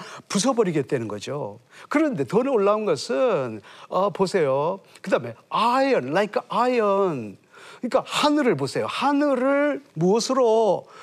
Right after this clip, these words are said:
하늘을 갖다가 철로 뒤덮어버리겠다는 거예요. 여기 보세요. 그, 저기 뭐냐면 비도 없고 그다음에 blocking all prayer. 너희들이 암만 기도해보렴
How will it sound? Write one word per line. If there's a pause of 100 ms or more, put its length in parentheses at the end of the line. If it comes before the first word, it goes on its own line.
(180)
하늘을
갖다가
철로
뒤덮어버리겠다는
거예요. (140)
여기
보세요. (800)
그, (120)
저기
뭐냐면 (220)
비도
없고 (100)
그다음에 (220)
blocking
all
prayer. (180)
너희들이
암만
기도해보렴